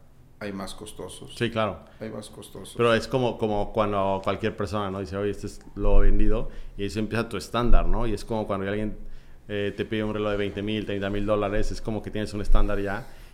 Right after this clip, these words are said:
Speaker 2: Y vamos a empezar para la gente que está empezando, no tiene ningún reloj, y dice, "Oye, ¿dónde empiezo? ¿Cómo puedo empezar?". Vamos a empezar de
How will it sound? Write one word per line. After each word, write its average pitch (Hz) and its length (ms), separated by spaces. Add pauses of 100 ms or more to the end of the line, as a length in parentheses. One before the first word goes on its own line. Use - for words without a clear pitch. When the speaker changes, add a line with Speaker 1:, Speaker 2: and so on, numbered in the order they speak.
Speaker 2:
Y 110 80
vamos 160 140
a 196 40
empezar 127 300
para 143 120
la 113 100
gente 117 300
que 101 280
está 95 140
empezando, 104 420
no 95 100
tiene 117 200
ningún 104 200
reloj, 104 320
y - 60
dice, 98 120
"Oye, 98 100
¿dónde 104 200
empiezo? 101 520
¿Cómo 101 200
puedo 101 160
empezar?". 101 480 (380)
Vamos 127 140
a - 20
empezar 113 400
de 101 380